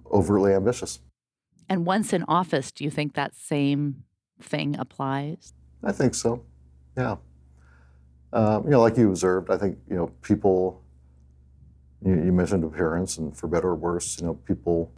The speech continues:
Speaker 1: react more to how a female looks than they do to a male. Uh, you know, it's a double standard, but,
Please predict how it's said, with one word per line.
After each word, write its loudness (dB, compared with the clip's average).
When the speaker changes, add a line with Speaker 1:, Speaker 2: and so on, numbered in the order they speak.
Speaker 1:
react 2
more 0
to 0
how 0
a -4
female -2
looks 2
than 4
they 2
do 0
to -4
a -2
male. 0
Uh, -8
you -8
know, -6
it's -14
a -16
double -2
standard, -2
but, -4